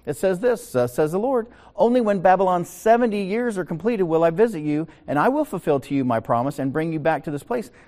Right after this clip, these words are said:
But it's gonna be seventy years, friends. And so for most of the people receiving that message, you know, it was hard good news because they weren't gonna see it.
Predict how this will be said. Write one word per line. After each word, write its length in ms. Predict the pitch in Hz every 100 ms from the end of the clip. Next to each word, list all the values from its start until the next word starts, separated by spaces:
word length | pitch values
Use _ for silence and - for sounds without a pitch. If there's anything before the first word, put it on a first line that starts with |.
| -
But 100 | 165
it's 80 | 185
gonna 140 | 220
be 80 | 220
seventy 360 | - 220 220
years, 260 | 196 247 -
friends. 380 | - - - - _ _ _ _ _ _ _ _ _ _ _
And 80 | -
so 120 | - 143
for 100 | 139
most 180 | 190
of 60 | 226
the 60 | 170
people 280 | 190 180
receiving 380 | 123 - 185 170
that 160 | 156 160
message, 480 | 165 202 240 - - _ _ _ _ _ _ _
you 80 | -
know, 100 | -
it 80 | 165
was 140 | 165
hard 500 | - - - 160 92 - _ 117
good 180 | 101
news 440 | 92 110 - - - _ _ _ _ _
because 260 | - 117 120
they 120 | 151
weren't 180 | 196 190
gonna 120 | 180
see 160 | 165 -
it. 220 | - _